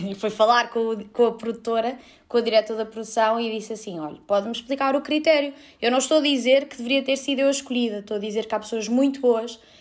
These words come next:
que deveriam pelo menos ter tido a oportunidade de estar, eh,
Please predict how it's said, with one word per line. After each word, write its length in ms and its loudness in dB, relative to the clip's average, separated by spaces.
que 100 -12
deveriam 320 0
pelo 180 4
menos 200 2
ter 140 -4
tido 180 0
a 60 6
oportunidade 580 0
de 60 -12
estar, 520 0
eh, 520 2